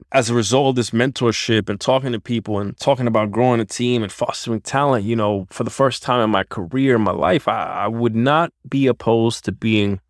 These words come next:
a manager, being a director, being a lead. That's something I'm open to.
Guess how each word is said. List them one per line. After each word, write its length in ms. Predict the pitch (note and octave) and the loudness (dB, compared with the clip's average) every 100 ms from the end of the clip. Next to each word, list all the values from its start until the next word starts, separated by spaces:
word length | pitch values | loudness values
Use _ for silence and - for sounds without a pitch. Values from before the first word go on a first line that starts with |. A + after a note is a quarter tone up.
| _ | _
a 80 | - | -4
manager, 640 | G2+ G2+ G2+ F#2 G2+ F#2+ | -2 0 -2 -2 -4 -4
being 260 | - G#2 F#2+ | -4 -4 -4
a 60 | F#2 | -6
director, 640 | F#2+ F#2+ F#2+ - - - | -6 -6 -6 -8 -10 -6
being 160 | G2+ G2 | -4 -4
a 60 | |
lead. 440 | F#2+ G2+ G2 F#2+ - _ _ _ _ | -2 -2 -2 -6 -10 _ _ _ _
That's 160 | A#2+ - | -6 -2
something 280 | D#3 D3+ D3 | -2 0 0
I'm 140 | C3+ C3+ | 0 0
open 340 | C3+ - G#2+ | -2 0 -2
to. 440 | - - D#2 A1+ | -2 -6 -6 -8